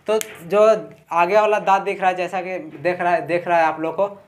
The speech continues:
आप लोग आईना के सामने जाइएगा, आप लोग सब पता चल जाएगा। कर्तनक जो होता है, जो क्या होता है? थोड़ा चौड़ा चौड़ा होता है, ठीक है, चौड़ा चौड़ा होता है। जैसा कि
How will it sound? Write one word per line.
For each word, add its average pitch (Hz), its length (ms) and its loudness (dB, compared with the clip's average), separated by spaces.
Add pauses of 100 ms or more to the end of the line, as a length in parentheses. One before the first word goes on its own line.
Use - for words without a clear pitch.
(280)
आप 156 140 -6
लोग 185 440 -4
आईना 208 260 0
के 226 120 -6
सामने 220 280 0
जाइएगा, 220 260 4
आप 202 80 0
लोग 196 120 -10
सब 202 240 -4
पता 185 180 2
चल 175 140 -2
जाएगा। 135 280 -6 (540)
कर्तनक 220 520 -2
जो 214 140 0
होता 202 220 2
है, 214 80 2
जो 214 100 -4
क्या 214 160 2
होता 220 140 2
है? 220 60 -8
थोड़ा 214 200 4
चौड़ा 196 360 2
चौड़ा 175 240 2
होता 131 240 -2
है, 113 120 -12
ठीक 196 140 0
है, 214 120 4
चौड़ा 185 260 4
चौड़ा 190 280 2
होता 190 180 0
है। 208 100 -6
जैसा 156 240 -6
कि 175 200 -4